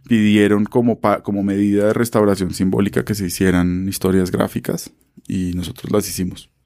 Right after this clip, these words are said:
Entonces, en la página del centro pueden encontrar los dos libros, son Sin Mascar Palabra,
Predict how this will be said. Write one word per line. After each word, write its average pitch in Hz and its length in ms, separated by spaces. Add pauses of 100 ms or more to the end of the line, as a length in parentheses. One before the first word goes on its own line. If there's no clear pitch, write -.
(500)
Entonces, 90 300
en 110 80
la 101 140
página 95 320
del 98 120
centro 90 480 (120)
pueden 98 240
encontrar 101 600 (240)
los 123 280
dos 135 180
libros, 147 380
son 104 300 (420)
Sin 113 180
Mascar 104 380
Palabra, 117 580